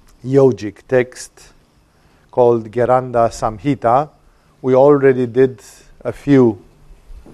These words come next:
sessions on this. We started it.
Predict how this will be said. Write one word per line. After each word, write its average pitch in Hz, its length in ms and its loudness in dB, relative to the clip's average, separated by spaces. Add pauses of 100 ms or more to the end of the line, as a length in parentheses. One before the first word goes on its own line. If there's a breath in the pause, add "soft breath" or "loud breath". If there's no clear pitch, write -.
(140)
sessions 143 760 -6
on 117 220 -6
this. 120 220 -2
We 113 160 -4
started 110 720 -4
it. 127 260 -8